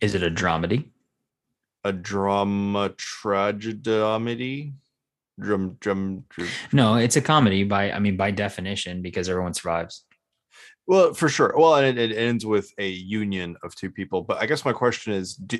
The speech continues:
Speaker 2: it, is it primarily a funny movie? 'Cause I don't think there's a lot of humor in the movie necessarily, even though it, it has the uplifting arc.
Speaker 1: Yeah. It's funny to me.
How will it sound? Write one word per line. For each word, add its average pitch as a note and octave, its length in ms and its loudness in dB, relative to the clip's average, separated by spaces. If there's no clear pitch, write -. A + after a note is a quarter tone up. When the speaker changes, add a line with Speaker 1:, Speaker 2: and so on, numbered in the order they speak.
Speaker 2:
it, C#3 160 -6
is D3 220 2
it C3+ 300 0
primarily A#2 560 0
a E2+ 40 -4
funny G2+ 380 -4
movie? F2 300 -8
'Cause - 160 -6
I C3+ 40 0
don't F3 200 0
think D#3 220 0
there's B2 140 -2
a B2 40 0
lot A2+ 160 4
of F2+ 100 -2
humor B2+ 520 -2
in E2+ 80 -4
the F2 80 -6
movie F2+ 240 -6
necessarily, F2 760 -6
even G2 200 -4
though F#2 200 0
it, - 180 -4
it F#2 120 -6
has G2+ 260 -4
the E2+ 360 -6
uplifting G2 640 -8
arc. - 380 -10
Speaker 1:
Yeah. G#2+ 520 2
It's D3+ 180 4
funny G3 300 6
to - 140 2
me. E2 440 -2